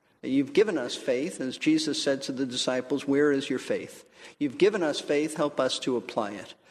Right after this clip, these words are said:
But Lord, help us to walk in obedience to you,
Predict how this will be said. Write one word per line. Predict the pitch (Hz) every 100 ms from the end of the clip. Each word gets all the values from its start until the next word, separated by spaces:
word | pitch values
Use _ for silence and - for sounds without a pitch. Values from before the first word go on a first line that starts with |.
| - -
But | -
Lord, | 160 156
help | 175 156
us | 165 -
to | 156
walk | 135 143 147 147 -
in | 131
obedience | 131 120 139 139 147 135 -
to | 135
you, | 123 123 131